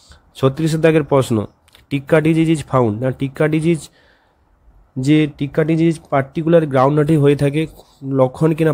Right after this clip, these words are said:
পাতায় ছোট ছোট গোল গোল বাদামি কাল রং দেখা যাবে, এবং এর কজন অর্গানিজম হচ্ছে Sarcospora personata। সাঁইত্রিশের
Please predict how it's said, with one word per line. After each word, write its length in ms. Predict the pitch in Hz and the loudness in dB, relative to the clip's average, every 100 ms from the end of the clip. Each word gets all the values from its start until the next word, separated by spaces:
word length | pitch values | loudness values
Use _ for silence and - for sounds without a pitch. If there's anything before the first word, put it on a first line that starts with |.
| 143 | 0
পাতায় 300 | 135 151 156 147 | 0 2 0 -2
ছোট 140 | 143 151 | -4 -2
ছোট 120 | 156 160 139 | -2 -2 2
গোল 140 | 143 147 | 2 4
গোল 100 | 151 143 | 0 2
বাদামি 300 | 131 139 143 143 | 2 2 2 0
কাল 100 | 139 127 127 | -2 -2 0
রং 100 | 131 135 | 2 2
দেখা 160 | 127 135 | 2 0
যাবে, 160 | 139 147 - _ _ _ _ 139 | 0 -2 -6 _ _ _ _ 0
এবং 120 | 147 151 | 2 2
এর 60 | 143 | 2
কজন 220 | 135 143 156 | 2 2 2
অর্গানিজম 380 | 151 156 156 143 | 2 2 2 2
হচ্ছে 240 | 143 - 139 147 _ _ _ _ _ _ _ _ _ _ - | 0 0 -2 -4 _ _ _ _ _ _ _ _ _ _ -4
Sarcospora 580 | 123 127 151 - 151 147 | -2 0 -2 0 -2 0
personata। 500 | 139 135 143 131 104 - _ _ - - _ _ _ _ - _ _ - - | 0 0 0 0 -2 -10 _ _ -20 -20 _ _ _ _ -20 _ _ -14 -2
সাঁইত্রিশের 500 | 131 139 156 147 | -2 0 0 0